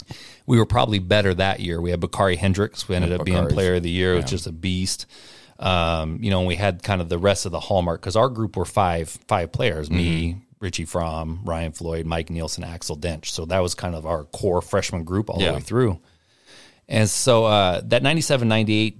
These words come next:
Speaker 1: what changed when Fitz handed it down to Munson, or that transition took place and Munson and Few and Coach Greer took a more prominent role, is they just scheduled differently.
Speaker 2: Yeah.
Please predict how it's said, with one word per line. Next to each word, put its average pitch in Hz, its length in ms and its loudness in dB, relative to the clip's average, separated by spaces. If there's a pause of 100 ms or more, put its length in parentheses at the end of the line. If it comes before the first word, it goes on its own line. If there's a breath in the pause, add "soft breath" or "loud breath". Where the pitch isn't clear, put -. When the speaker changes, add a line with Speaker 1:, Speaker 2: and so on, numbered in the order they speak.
(100)
Speaker 1:
what 110 240 2
changed 151 400 -2
when 107 200 2
Fitz - 420 -4 (220)
handed 101 400 0
it 92 80 -6
down 98 260 2
to - 140 -6
Munson, 95 380 0
or 87 120 2
that 90 180 0
transition 92 480 -2
took - 220 -8
place 92 300 -4
and 90 100 0
Munson 92 320 2
and 85 100 -2
Few 92 300 -2
and 85 80 -2
Coach 90 260 -6
Greer 90 220 0
took 87 180 -6
a 95 60 -4
more 90 180 2
prominent 87 460 -2
role, 92 460 2 (340 loud breath)
is 110 140 -2
they 160 80 2
just 151 180 0
scheduled 107 400 0
differently. - 560 -14
Speaker 2:
Yeah. 73 280 -2